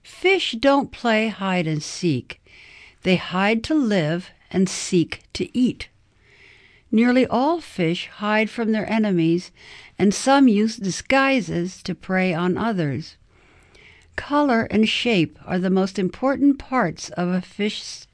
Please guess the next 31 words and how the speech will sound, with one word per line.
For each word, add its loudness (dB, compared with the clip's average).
disguise. -4
With 2
all 6
the 2
fish 0
in 4
the 4
sea, 0
imagine 2
how 0
many 2
colors 0
and -2
shapes -6
there -2
must -4
be. -2
On 2
the 0
bottom 2
of -6
page -2
twelve, -6
below -2
all -2
the -6
fish -6
swimming -2
in 0
a 0
group, -6